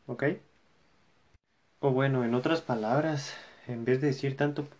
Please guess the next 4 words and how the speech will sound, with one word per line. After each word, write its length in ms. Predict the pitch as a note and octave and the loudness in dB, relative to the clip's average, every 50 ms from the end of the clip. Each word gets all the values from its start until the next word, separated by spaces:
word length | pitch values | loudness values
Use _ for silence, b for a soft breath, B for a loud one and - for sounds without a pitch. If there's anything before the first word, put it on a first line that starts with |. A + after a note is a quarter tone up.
| _ B B B B B B B B - - | _ B B B B B B B B -10 -10
etapa 340 | A#2 - - B2+ B2+ - | -8 -2 -2 -2 0 2
de 80 | D3 C#3+ | 0 0
potencia, 680 | C#3 - A#2 A2 - C#3 D#3+ F#3 F#3+ - A3+ A3+ A3+ - - _ _ _ b b b b b b b b b b _ _ _ _ _ _ _ _ _ _ _ _ - _ _ _ _ _ _ _ - - | 0 0 -2 0 0 0 0 0 0 0 -2 -2 -2 -6 -14 _ _ _ b b b b b b b b b b _ _ _ _ _ _ _ _ _ _ _ _ -20 _ _ _ _ _ _ _ 0 2
eh, 680 | B2+ C3 B2+ B2+ B2 B2 B2 A#2+ A#2+ A#2+ A#2+ A#2+ | 4 6 6 6 6 6 6 6 6 4 4 2